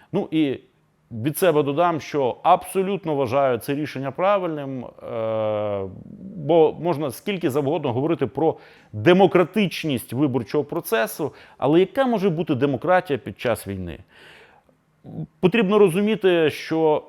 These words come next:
вибори провести зараз фактично неможливо, починаючи від того, що на виборчу дільницю може прилетіти ракета,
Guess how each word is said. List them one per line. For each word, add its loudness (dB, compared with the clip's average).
вибори 2
провести -2
зараз 2
фактично -6
неможливо, -2
починаючи -6
від -8
того, 0
що 0
на 0
виборчу 0
дільницю -4
може -4
прилетіти -6
ракета, 0